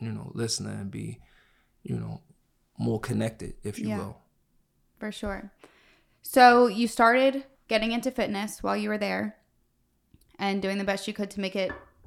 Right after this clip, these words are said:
Speaker 2: the most positive you could. But what would you say was the hardest part about it or the most challenging while you were there?
Speaker 1: Shit. Um, everything.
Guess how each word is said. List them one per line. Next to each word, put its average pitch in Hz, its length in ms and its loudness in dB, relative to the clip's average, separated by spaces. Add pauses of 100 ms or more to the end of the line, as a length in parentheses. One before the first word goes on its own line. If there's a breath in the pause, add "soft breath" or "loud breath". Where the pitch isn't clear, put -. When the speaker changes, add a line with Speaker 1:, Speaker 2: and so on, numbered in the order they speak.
(120)
Speaker 2:
the 214 80 0
most 214 260 4
positive 175 440 0
you 175 100 -2
could. 180 340 2 (400 soft breath)
But 202 220 4
what 214 360 4
would 220 200 -2
you 208 120 0
say 202 260 2
was 180 760 0
the 185 120 0
hardest 180 340 2
part - 180 -4
about - 240 -2
it - 80 -6
or 185 80 0
the 185 80 -6
most 175 240 -6
challenging - 720 -6
while - 160 -4
you 104 120 -6
were - 100 -6
there? - 320 -8 (1300)
Speaker 1:
Shit. - 680 -2 (120)
Um, 135 560 4 (1800 soft breath)
everything. 127 560 -6